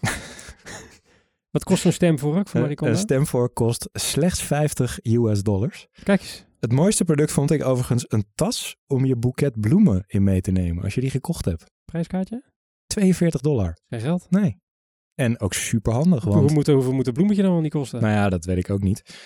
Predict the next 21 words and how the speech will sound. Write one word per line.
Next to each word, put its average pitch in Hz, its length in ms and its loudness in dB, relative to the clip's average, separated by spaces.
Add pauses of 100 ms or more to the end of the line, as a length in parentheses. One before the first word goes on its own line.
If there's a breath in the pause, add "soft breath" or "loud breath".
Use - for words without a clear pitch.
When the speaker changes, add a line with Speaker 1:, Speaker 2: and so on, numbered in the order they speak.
(160 loud breath)
Speaker 1:
Eh, 123 300 0
maar 123 160 2
verder 143 200 2
heel 156 140 0
veel, 131 300 0
eh, 120 340 2
ja, 120 160 2
schaaltjes, 139 640 -2
glazen, 120 520 -2
bakjes. 117 800 -2
Eh, 104 1200 -6
allemaal 113 340 -2
dingen 113 320 0
die, 107 340 0
eh, 95 140 -6
die 101 140 -2
heel 123 180 0
mooi 110 260 2
zijn, 98 240 0
maar 95 120 2
niet 104 180 -2